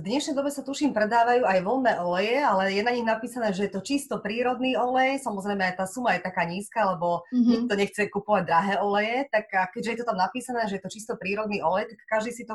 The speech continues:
Speaker 1: kúpi. Tak ja ako laik sa pýtam, že ako mám vedieť, že toto je voľný olej, že to nemá s prírodným olejčekom nič spoločné.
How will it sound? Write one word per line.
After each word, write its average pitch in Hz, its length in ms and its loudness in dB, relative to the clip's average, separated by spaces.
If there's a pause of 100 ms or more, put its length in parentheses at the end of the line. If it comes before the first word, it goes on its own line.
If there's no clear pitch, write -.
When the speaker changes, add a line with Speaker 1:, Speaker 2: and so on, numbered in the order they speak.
Speaker 1:
kúpi. 254 320 -6 (240)
Tak 185 160 -4
ja 214 240 6
ako 208 160 2
laik 185 240 2
sa - 240 -4
pýtam, 208 240 -4
že 196 160 -4
ako 190 240 -6
mám 196 160 2
vedieť, 180 400 -2
že - 80 -10
toto 202 160 -8
je 170 240 0 (240)
voľný 190 400 0
olej, 226 320 0
že - 80 -12
to 190 160 0
nemá 185 240 0
s - 80 -20 (160)
prírodným 202 560 -2 (240)
olejčekom 190 640 -2
nič 214 320 -8
spoločné. 185 560 0